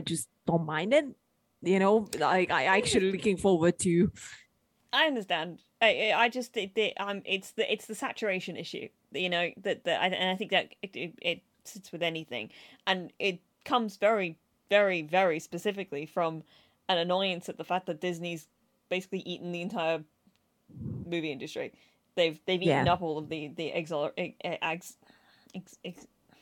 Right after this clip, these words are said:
Speaker 2: ex-, ex-, the external. <laughs> Can't think of the word.
Speaker 1: Talking today
Speaker 2: Ex-,
Speaker 1: is
Speaker 2: exil-,
Speaker 1: so good.
Speaker 2: auxiliary, auxiliary,
Speaker 1: <laughs>
Speaker 2: auxiliary, the auxiliary sort of film studios. I just couldn't figure out
Speaker 1: Yeah.
Speaker 2: how to pronounce it. I could see the word in
Speaker 1: That's
Speaker 2: my head. I
Speaker 1: fair.
Speaker 2: was like, "Ex-, ex-,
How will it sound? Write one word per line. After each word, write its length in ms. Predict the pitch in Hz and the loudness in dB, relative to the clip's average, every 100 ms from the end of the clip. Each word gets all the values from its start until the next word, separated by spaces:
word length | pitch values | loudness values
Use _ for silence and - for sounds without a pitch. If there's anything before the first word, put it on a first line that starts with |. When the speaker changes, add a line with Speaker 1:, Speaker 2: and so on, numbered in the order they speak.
| _ _ _ _ 226 - - 202 | _ _ _ _ -20 -20 -20 -18
Speaker 2:
ex-, 240 | - - - - | -16 -18 -18 -18
ex-, 340 | 190 - - _ _ _ _ _ _ _ 220 | -18 -18 -20 _ _ _ _ _ _ _ 2
the 140 | 220 | 2
external. 480 | 208 - 240 285 466 | 4 8 8 8 4
<laughs> 60 | - - - - - - - - - _ _ _ _ _ - 494 - 554 392 - | 0 -12 -18 -20 -18 -6 -2 -2 -6 _ _ _ _ _ -12 -10 -6 -4 -4 -4
Can't 160 | 240 | -2
think 140 | 233 214 | 0 2
of 60 | |
the 60 | - | 4
word. 60 | |
Speaker 1:
Talking 220 | - 254 220 | 6 8 8
today 360 | - 226 208 | 8 8 8
Speaker 2:
Ex-, 480 | 208 - - - - - 277 | 8 4 -4 -4 -6 -2 2
Speaker 1:
is 160 | 247 - | 2 6
Speaker 2:
exil-, 60 | 349 | 8
Speaker 1:
so 100 | 466 | 10
good. 280 | 330 190 392 | 8 8 6
Speaker 2:
auxiliary, 260 | 440 294 | 4 4
auxiliary, 460 | - - - 269 254 | 6 8 10 10 10
Speaker 1:
<laughs> 40 | |
Speaker 2:
auxiliary, 480 | - 277 240 180 117 226 | 10 12 10 6 2 0
the 120 | 247 | 0
auxiliary 680 | 233 247 240 226 190 170 - | 4 4 6 4 2 0 -6
sort 160 | 214 | -6
of 120 | 175 - _ | -8 -10 _
film 180 | 220 196 | 0 0
studios. 520 | 190 175 131 123 110 - | -2 -4 -2 -4 -4 -4
I 100 | 196 | -4
just 200 | - 240 | -4 -6
couldn't 200 | 349 302 | -4 2
figure 180 | 214 185 | 6 8
out 40 | |
Speaker 1:
Yeah. 40 | 170 | 6
Speaker 2:
how 60 | |
to 60 | 247 | 2
pronounce 440 | 247 196 247 - | 0 0 0 2
it. 120 | 175 143 | 2 2
I 80 | 208 | 0
could 140 | 240 | 0
see 140 | 302 | 0
the 80 | 254 | 4
word 260 | 233 269 - | 10 10 10
in 80 | 190 | 8
Speaker 1:
That's 120 | 180 | 8
Speaker 2:
my 60 | |
head. 0 | |
I 40 | 175 | 6
Speaker 1:
fair. 80 | 175 | 6
Speaker 2:
was 80 | |
like, 120 | 196 214 | 0 -4
"Ex-, 220 | 170 170 | -8 -6
ex-, 280 | 185 - | -8 -8